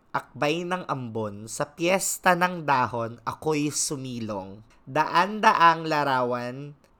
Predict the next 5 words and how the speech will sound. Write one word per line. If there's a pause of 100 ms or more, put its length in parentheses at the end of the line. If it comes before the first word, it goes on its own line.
(120)
ang
nagdaraan (160)
sa
aking
paningin.